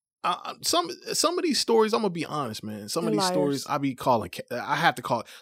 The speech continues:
Speaker 1: like, the whole story with, when, um, when Peggy was talking about he had ten million in a
Speaker 2: In a
Speaker 1: big
Speaker 2: fucking
Speaker 1: U-Haul
Speaker 2: U-Haul.
Speaker 1: box. I'm like, come on, man.
Speaker 2: You're
Speaker 1: What was
Speaker 2: a
Speaker 1: the, what was
Speaker 2: liar.
Speaker 1: the denomination on that? 'Cause it's not gonna fit in that U-Haul. I seen Blow.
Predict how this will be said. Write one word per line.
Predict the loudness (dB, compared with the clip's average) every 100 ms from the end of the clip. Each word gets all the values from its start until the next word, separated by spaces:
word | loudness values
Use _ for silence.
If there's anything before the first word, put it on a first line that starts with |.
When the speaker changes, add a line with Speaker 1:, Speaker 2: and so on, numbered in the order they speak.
| 0
Speaker 1:
like, | 0 2
the | 0
whole | 4 6
story | 6 2 0 2 0
with, | 0 -2 -6
when, | -8 -4 -4 -4 -8
um, | -8 -6 -8 -10 -14 -20 -20 -20 _
when | -4 -4 -2
Peggy | -2 -2 -2
was | -4
talking | -2 -2 -2
about | -4 -4
he | -2
had | -2 -2
ten | -8 -8 -6
million | -6 -4 -6 -6
in | -6 -2
a |
Speaker 2:
In |
a | 0
Speaker 1:
big | 2 4
Speaker 2:
fucking | 4 6
Speaker 1:
U-Haul | 2 2
Speaker 2:
U-Haul. | 2 2
Speaker 1:
box. | 2 0 -4 -12 -20 -20 _ -2
I'm | 0
like, | 0
come | 0 0
on, | 0 -4
man. | 2
Speaker 2:
You're | 8
Speaker 1:
What | 8
was |
Speaker 2:
a | 6
Speaker 1:
the, |
what | 4 8 8
was | 8 8
Speaker 2:
liar. | 6
Speaker 1:
the | 4
denomination | 2 2 0 -2 -4 -8
on | -10 -14
that? | -16 -8
'Cause | -4
it's | 0
not | 2 2
gonna | 0
fit | -2 -2
in | -2
that | -4 -8
U-Haul. | -8 -8 -10 -2
I | 4 6
seen | 6 4 2 0
Blow. | -2 -4 -6